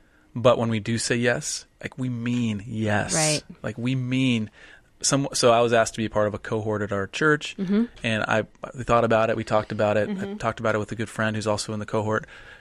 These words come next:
Speaker 1: And I'm like, "I don't know if I can do this because it's gonna
Speaker 2: <laughs>
Speaker 1: take time to read these books. It's gonna take time to participate in a
Speaker 2: Right.
Speaker 1: really meaningful way." And it took me weeks to come around to it. But finally, I was just, I told our pastor, I said, "Yes.
Speaker 2: Yeah.
Speaker 1: Yes."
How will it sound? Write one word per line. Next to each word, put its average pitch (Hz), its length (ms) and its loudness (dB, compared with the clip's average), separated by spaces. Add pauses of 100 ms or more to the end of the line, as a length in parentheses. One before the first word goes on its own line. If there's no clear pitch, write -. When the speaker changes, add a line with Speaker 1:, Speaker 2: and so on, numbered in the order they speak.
Speaker 1:
And 120 60 0
I'm 113 60 2
like, 110 140 4
"I 107 60 4
don't 165 80 2
know 107 60 -2
if - 100 -6
I 110 40 -4
can 104 160 -6
do 135 240 -4
this 135 400 -4
because 117 400 -2
it's 113 140 -4
gonna 117 120 -2
Speaker 2:
<laughs> - 140 -4
Speaker 1:
take - 180 -6
time 117 280 -2
to 110 80 -2
read 135 240 0
these 123 160 -2
books. 139 340 0
It's 120 80 -6
gonna 113 140 -4
take - 160 -6
time 110 240 -2
to 104 80 -4
participate 110 640 -2 (260)
in 175 60 -10
a 165 60 -8
Speaker 2:
Right. 123 100 -2
Speaker 1:
really 113 220 0
meaningful 110 440 -4
way." 107 420 4 (960)
And 113 120 -2
it 110 60 -6
took 127 160 -2
me 117 100 0
weeks 123 280 -2
to 110 100 -2
come 117 180 -2
around 123 260 2
to 113 100 0
it. 104 60 -2
But - 120 -4
finally, 131 360 2
I 107 40 4
was 104 100 0
just, 110 100 -8
I - 40 0
told 113 200 -2
our 107 80 2
pastor, 110 280 -2
I - 20 -10
said, - 260 -12
"Yes. 151 500 0 (180)
Speaker 2:
Yeah. 185 240 -4
Speaker 1:
Yes." 117 400 -2